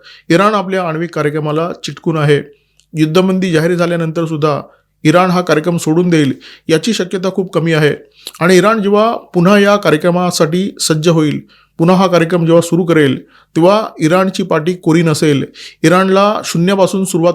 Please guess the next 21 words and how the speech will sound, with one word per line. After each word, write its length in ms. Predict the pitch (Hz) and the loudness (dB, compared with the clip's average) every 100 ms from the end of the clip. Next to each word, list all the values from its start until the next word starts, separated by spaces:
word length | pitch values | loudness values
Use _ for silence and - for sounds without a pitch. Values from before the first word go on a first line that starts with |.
| 170 | 0
करावी 240 | 165 160 | 0 0
लागणार 280 | 156 156 156 | 0 0 -2
नाही, 220 | 151 135 | -4 -6
कारण 480 | - _ _ - 156 | -8 _ _ -4 0
इराणकडे 480 | 151 170 180 185 190 | 2 2 -2 -2 -2
अनुभवाचं 500 | 160 156 170 170 170 | -2 -2 -2 -2 -2
गाठोडं 340 | 143 165 165 | -2 0 0
असेल. 300 | 156 151 135 - _ _ _ _ - - | 0 -2 -4 -6 _ _ _ _ -20 -6
ही 140 | - | 0
बाब 160 | 202 226 233 | 2 2 0
खरी 200 | 208 214 | 0 2
आहे 240 | 180 156 | 2 0
की 180 | 143 185 | -4 -8
इस्रायलने 520 | 190 151 165 175 185 175 | -6 -2 2 2 0 -4
जे 120 | 170 | -2
काही 140 | 180 | -2
हल्ले 220 | 151 156 170 | -2 -2 -2
केले 280 | 165 147 | 0 0
त्याच्यामध्ये 760 | 143 - _ _ - 156 175 180 | -2 -8 _ _ -4 0 2 0
सुरुवातीला 580 | 165 160 190 175 147 131 - _ _ _ - | 0 0 2 2 2 0 -8 _ _ _ -2
इराणच्या 500 | 170 190 190 180 190 | 2 2 0 2 2